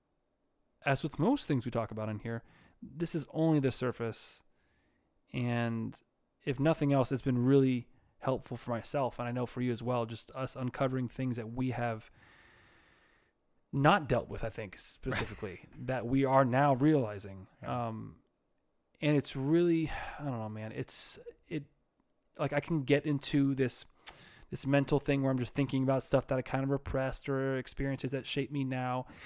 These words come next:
Speaker 1: But when, when I come out of that, when I'm present back in today, I'm like, "Damn, I'm at a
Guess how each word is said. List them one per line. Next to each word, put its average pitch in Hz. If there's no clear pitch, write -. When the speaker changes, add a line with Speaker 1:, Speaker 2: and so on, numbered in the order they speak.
Speaker 1:
But 131
when, 131
when 127
I 117
come -
out 139
of 131
that, 113
when 120
I'm 117
present 127
back 127
in 135
today, 117
I'm -
like, 123
"Damn, 135
I'm 139
at 139
a 120